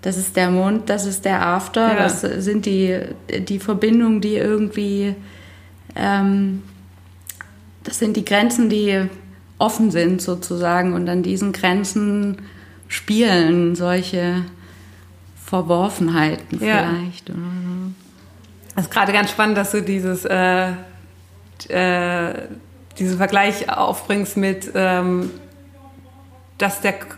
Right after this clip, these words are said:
Speaker 2: der eigene Körper, also es gibt natürlich den eigenen Körper und dann gibt's den Gesellschaftskörper.
Speaker 1: Mhm.
Speaker 2: Und da gibt's irgendwie eine, äh, Entsprechung. Und wenn man, ähm, und der eigene, der individuelle Körper wird, äh,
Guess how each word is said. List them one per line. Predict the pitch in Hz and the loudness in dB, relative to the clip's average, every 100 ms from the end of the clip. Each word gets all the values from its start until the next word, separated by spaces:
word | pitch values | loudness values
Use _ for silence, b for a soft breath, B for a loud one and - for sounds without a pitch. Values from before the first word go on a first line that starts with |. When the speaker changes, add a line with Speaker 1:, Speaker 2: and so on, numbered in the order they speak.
| - | -2
Speaker 2:
der | 196 196 | 2 4
eigene | 220 233 220 | 4 2 0
Körper, | 226 208 208 208 | 2 2 2 2
also | 196 185 | 2 2
es | |
gibt | 202 | -2
natürlich | 190 185 180 | -2 -2 -2
den | 185 | 0
eigenen | 190 196 196 | 0 0 -2
Körper | 196 196 196 190 | 0 0 2 0
und | 175 | 2
dann | 180 185 | 2 2
gibt's | 196 196 | -2 -2
den | 190 185 | 0 2
Gesellschaftskörper. | 180 180 185 180 - 180 180 180 170 170 B | 4 4 2 -2 -2 -2 -2 -2 -4 -4 B
Speaker 1:
Mhm. | 202 185 | -6 0
Speaker 2:
Und | 185 | 2
da | |
gibt's | 180 214 - | 2 0 -2
irgendwie | 196 185 190 | 0 0 2
eine, | 190 185 - | 2 0 0
äh, | 185 180 | 0 0
Entsprechung. | 185 - 196 185 180 175 | -2 -2 -2 0 0 0
Und | 180 185 190 | 0 0 2
wenn | 185 | 2
man, | 185 185 185 B B B B B 202 | 4 2 0 B B B B B 2
ähm, | 185 185 185 180 185 - | 2 4 4 4 2 0
und | 190 | 0
der | 190 180 | 2 2
eigene, | 202 220 208 196 - - - | 2 2 2 0 -4 -12 -2
der | 190 190 | 0 2
individuelle | 196 190 190 190 214 | 2 2 2 2 0
Körper | 214 208 202 202 160 | 0 0 2 2 0
wird, | 196 214 - - B B B B B - - - | 0 -4 -8 -14 B B B B B -20 -20 -10
äh, | - - - - - | -6 -4 -4 -8 -12